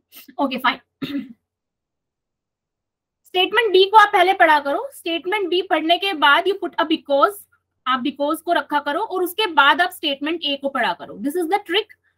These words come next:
to find कि, अ, option ए होगा या option B होगा। ठीक है, तो अभी आप इसको try करके देखो। अगर statement बी, फिर because और फिर statement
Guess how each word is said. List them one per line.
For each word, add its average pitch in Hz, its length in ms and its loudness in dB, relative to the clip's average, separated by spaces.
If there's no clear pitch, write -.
to 381 100 2
find 330 400 2
कि, 392 340 4
अ, - 200 -6
option 302 400 -4
ए 330 160 -2
होगा 330 320 2
या 370 180 4
option 311 380 -2
B 277 140 0
होगा। 180 360 -6
ठीक 320 160 -4
है, 466 120 -6
तो 359 60 -2
अभी 370 240 4
आप 415 200 8
इसको - 200 -2
try 349 280 6
करके 381 260 -4
देखो। 311 400 -8
अगर 311 280 6
statement 381 540 -4
बी, 330 360 0
फिर 370 140 -2
because 330 520 0
और 370 100 2
फिर 415 180 -4
statement 370 480 -6